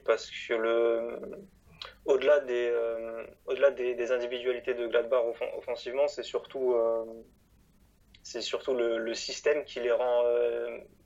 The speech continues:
qui les rend si performants, et que ce soit, euh, Thuram, Plea, euh, ou même Mbolo, euh, ils ont souvent, euh, ils ont souvent, euh,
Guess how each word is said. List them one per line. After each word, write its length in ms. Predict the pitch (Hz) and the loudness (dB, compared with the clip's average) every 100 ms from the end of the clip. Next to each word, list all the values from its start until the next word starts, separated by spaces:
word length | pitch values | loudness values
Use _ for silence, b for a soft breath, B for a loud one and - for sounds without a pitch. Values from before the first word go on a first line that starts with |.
| _ _ _ - | _ _ _ -8
qui 120 | 127 | 2
les 100 | 127 | 4
rend 160 | 123 | 4
si 180 | 117 - | 0 -4
performants, 680 | 139 123 - 117 120 147 165 - _ _ _ | -2 -2 0 0 4 4 2 -10 _ _ _
et 140 | 131 110 | -6 -4
que 100 | 117 | -6
ce 160 | 123 | -6
soit, 340 | 104 127 123 120 | 0 2 4 6
euh, 300 | 117 113 113 _ _ | 4 0 -10 _ _
Thuram, 580 | - 120 117 127 131 131 - _ - | -12 -6 -2 -2 -4 -12 -18 _ -10
Plea, 180 | 120 127 127 120 - _ 113 | -4 0 0 -2 -6 _ -12
euh, 40 | 110 - | -10 -10
ou 80 | |
même 240 | 131 127 127 123 113 | -6 -6 -4 -6 -4
Mbolo, 400 | 113 131 165 - _ _ _ _ _ _ _ _ - _ _ - | -2 0 0 -4 _ _ _ _ _ _ _ _ -20 _ _ -10
euh, 720 | 117 110 110 107 110 - - - - | -4 -2 0 0 -2 -2 -6 -8 -10
ils 220 | 120 123 | -6 -4
ont 80 | 120 | -4
souvent, 560 | - 117 131 139 135 | -4 -4 2 4 6
euh, 340 | 117 113 113 - - - - _ - - _ _ _ _ _ - | 4 2 0 -4 -10 -16 -20 _ -20 -20 _ _ _ _ _ -16
ils 200 | 120 120 | -8 -6
ont 80 | |
souvent, 200 | 110 165 156 _ 120 | -6 -8 -14 _ -6
euh, 500 | 127 127 117 117 | -6 -2 0 0